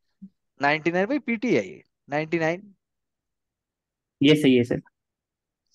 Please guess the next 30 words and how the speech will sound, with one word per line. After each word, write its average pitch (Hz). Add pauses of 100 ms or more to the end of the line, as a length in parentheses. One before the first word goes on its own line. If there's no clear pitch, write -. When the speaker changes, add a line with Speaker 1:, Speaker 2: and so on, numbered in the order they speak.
(320)
Speaker 2:
सर, 160
जो 190
पहला 180
option 165
है 131
ना, 160 (200)
ये 143
basically 151
Speaker 1:
हम्म। -
Speaker 2:
Atlas 165
लिखा 139
हुआ 135
है 180 (440)
और 170
बोल 175
रहा 208
है 208
कि 175
joint 170
initiative 165
of 175
isro 175
and 208 (320)
jaxa 143 (580)
related 147
to 190
the 196
asteroid 180
terrestrial 160
impact। 117